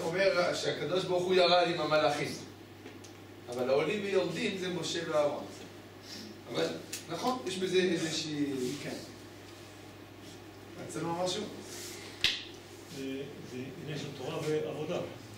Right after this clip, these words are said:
Speaker 1: יפה, יפה מאוד. אז אתה הולך בכיוון של אורן, נכון? ואתם משלימים אחד על את השני, ומה אתם אומרים בעצם? מה אומרים, רבותיי? אומרים, הסולם הזה,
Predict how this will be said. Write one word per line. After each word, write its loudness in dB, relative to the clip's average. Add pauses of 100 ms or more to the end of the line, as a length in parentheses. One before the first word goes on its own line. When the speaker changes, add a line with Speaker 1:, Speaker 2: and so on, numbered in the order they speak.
(360)
Speaker 1:
יפה, 4 (560)
יפה 4
מאוד. 4 (360)
אז 4
אתה 6
הולך 4
בכיוון 2
של 6
אורן, 4 (340)
נכון? 2 (680)
ואתם 4 (140)
משלימים 2
אחד 4
על 4 (160)
את 4
השני, 4
ומה 6
אתם 0
אומרים 0
בעצם? 0 (840)
מה 2
אומרים, 6
רבותיי? 4 (280)
אומרים, 2 (100)
הסולם 2
הזה, 6